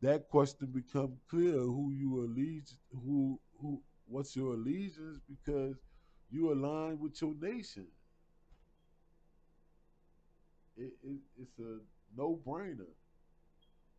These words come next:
It's almost like, you know, if you, if you part of the Who Dat Nation, for example, if just by saying you part of the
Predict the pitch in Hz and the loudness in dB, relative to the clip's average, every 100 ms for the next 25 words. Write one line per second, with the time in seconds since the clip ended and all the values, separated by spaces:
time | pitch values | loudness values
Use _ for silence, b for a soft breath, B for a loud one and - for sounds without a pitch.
0 | - 120 131 135 131 131 123 127 123 113 | -16 -10 -4 -4 -6 -10 -10 -6 -4 -6
1 | - - - - - - - - _ _ | -10 -18 -18 -16 -18 -20 -20 -20 _ _
2 | _ _ _ _ - 127 135 151 143 113 | _ _ _ _ -20 -12 -8 -8 -10 -10
3 | 101 123 165 170 160 143 - _ - _ | -10 -6 -4 -4 -4 -8 -14 _ -20 _
4 | - 101 113 151 175 170 151 - _ - | -12 -12 -6 -4 -4 -6 -10 -16 _ -20
5 | - - _ _ _ _ _ _ - 147 | -20 -20 _ _ _ _ _ _ 2 6
6 | 151 143 139 131 123 120 143 175 160 165 | 6 6 4 2 0 2 2 4 4 6
7 | 165 - 139 175 180 - 135 131 123 - | 4 0 -2 -2 -2 -6 -6 -6 -8 -4
8 | 127 123 107 120 139 143 139 139 - b | 0 0 -2 -2 -2 -2 -6 -10 -10 b
9 | b b b _ _ - 131 120 - - | b b b _ _ -4 -4 -4 -12 -20
10 | _ - 170 180 165 156 - 175 196 175 | _ -2 0 2 4 2 2 0 2 2
11 | 160 151 - - 120 160 139 151 147 139 | 0 -2 -10 -16 -8 -8 4 6 8 6
12 | 131 | 2